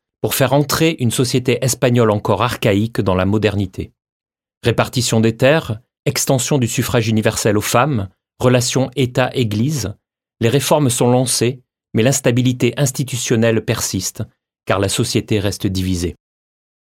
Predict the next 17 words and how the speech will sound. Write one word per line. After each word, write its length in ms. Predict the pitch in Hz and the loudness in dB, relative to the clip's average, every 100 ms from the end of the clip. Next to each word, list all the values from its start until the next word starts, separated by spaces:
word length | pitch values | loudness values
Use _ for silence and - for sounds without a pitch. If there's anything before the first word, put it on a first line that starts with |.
| _ _ | _ _
En 100 | 117 | -2
février 420 | - 151 156 160 | 0 0 2 2
mille 180 | 190 127 | 4 4
neuf 120 | 117 | 2
cent 140 | - 110 | 0 -2
trente-six, 720 | - 120 - 190 - - - | 0 0 0 -2 -2 -6 -10
c'est 160 | - 117 | -2 0
la 80 | |
coalition 480 | 110 156 160 151 190 | 2 2 2 0 0
du 100 | 135 | 0
Front 220 | 104 - | 0 -2
populaire, 600 | 151 131 123 104 127 175 | -2 -2 0 2 2 0
regroupant 640 | 107 101 107 98 113 117 107 | -4 -2 -2 0 -2 0 0
républicains, 720 | 107 107 110 110 110 113 135 | 0 0 0 0 0 0 0
socialistes 680 | 143 117 104 107 107 135 - | -2 -2 0 0 0 -2 -4
et 80 | - | -2
communistes, 560 | 117 98 120 - - | -2 0 0 -2 -8